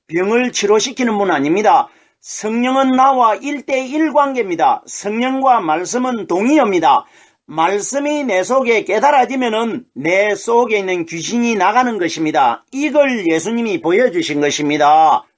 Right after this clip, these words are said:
왜? 성령이 사람 눈에 보이질 않기 때문에 예수님이 눈에 보이도록 그림자 역할을 하신 것입니다.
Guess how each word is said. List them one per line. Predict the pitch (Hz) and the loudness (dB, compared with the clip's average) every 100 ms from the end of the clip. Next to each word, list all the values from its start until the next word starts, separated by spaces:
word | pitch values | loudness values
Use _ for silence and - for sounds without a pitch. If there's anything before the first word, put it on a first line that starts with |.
| _ | _
왜? | 156 202 185 131 - _ _ | -2 0 2 0 -8 _ _
성령이 | - - 208 226 247 254 233 | -10 -4 -2 0 0 0 -2
사람 | - 165 208 226 | -2 -2 0 0
눈에 | 262 214 170 | 2 0 0
보이질 | 165 254 254 233 214 | 0 0 0 -2 0
않기 | 220 262 233 226 - | 0 0 -2 -4 0
때문에 | 226 233 220 233 - _ _ | 0 2 2 0 -4 _ _
예수님이 | - 160 160 233 233 226 196 | -2 0 2 2 2 2 2
눈에 | 220 220 175 | 2 2 0
보이도록 | - 180 269 233 226 233 247 - _ _ | 2 2 2 2 4 4 2 -4 _ _
그림자 | 185 208 262 254 220 | -4 -2 0 0 0
역할을 | 185 185 180 151 | 0 -2 -2 -2
하신 | 160 160 170 | -2 -2 -2
것입니다. | 165 151 143 143 143 156 147 131 104 80 55 50 | -2 -4 -2 2 4 6 6 4 2 -2 -4 -10